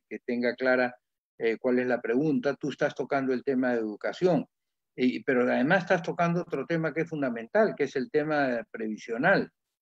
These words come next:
el tema de la posibilidad del retiro. Este, y eso hay que calcularlo bien, ya hay que calcularlo bien, porque, eh, cuando se, cuando se cobra un retiro,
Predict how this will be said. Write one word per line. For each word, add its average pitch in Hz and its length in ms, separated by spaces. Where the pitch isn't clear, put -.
el 117 160
tema 156 400
de 123 180
la 110 400
posibilidad 113 640
del 143 120
retiro. 127 480
Este, 113 1200
y 135 260
eso 226 200
hay 240 100
que 226 160
calcularlo 143 640
bien, 139 380
ya 170 80
hay 202 120
que 208 140
calcularlo 151 600
bien, 147 420
porque, 127 880
eh, 117 500
cuando 123 580
se, 120 340
cuando 120 380
se - 180
cobra 220 380
un 202 160
retiro, 165 580